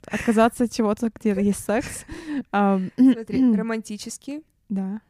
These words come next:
Speaker 2: спонтанный, медленный, глубокий. Просто мы можем, просто я,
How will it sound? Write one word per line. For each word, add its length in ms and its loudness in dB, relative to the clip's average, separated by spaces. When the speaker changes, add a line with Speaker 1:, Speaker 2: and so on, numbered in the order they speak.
Speaker 2:
спонтанный, 840 -8
медленный, 680 -4
глубокий. 720 -12
Просто 280 -10
мы 120 -10
можем, 360 -6
просто 280 -6
я, 100 -16